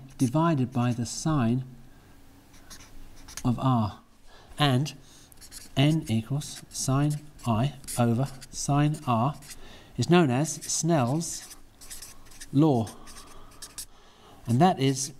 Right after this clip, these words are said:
telling us the refractive index,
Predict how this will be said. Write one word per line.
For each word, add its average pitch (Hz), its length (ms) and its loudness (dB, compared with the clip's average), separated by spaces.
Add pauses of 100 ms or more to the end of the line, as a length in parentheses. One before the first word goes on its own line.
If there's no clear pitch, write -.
(480)
telling 151 300 6
us - 360 -2 (600)
the 139 120 6
refractive 143 880 0 (1120)
index, 131 600 0